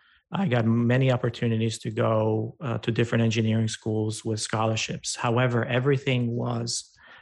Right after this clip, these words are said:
uh, further away from Brooklyn, right? So it was, I had to live on the dorm, or, uh, maybe it was, like, a few hours away.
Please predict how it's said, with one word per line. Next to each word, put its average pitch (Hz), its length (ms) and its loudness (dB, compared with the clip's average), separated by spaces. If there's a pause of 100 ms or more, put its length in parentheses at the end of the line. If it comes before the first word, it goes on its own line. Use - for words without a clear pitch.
(160)
uh, 117 220 2
further 127 420 4
away 113 300 6
from 113 220 0
Brooklyn, - 500 -4
right? 113 280 -2
So 110 280 0
it 110 80 2
was, 113 320 2
I 113 80 0
had 131 240 0
to 131 80 4
live 120 280 4
on 120 120 2
the 117 80 2
dorm, 117 520 -2
or, 117 380 -2 (400)
uh, 113 200 0
maybe 117 260 4
it 120 40 6
was, 117 260 4
like, 110 120 -2
a 110 40 -4
few 120 260 -2
hours 113 380 0
away. 113 600 -2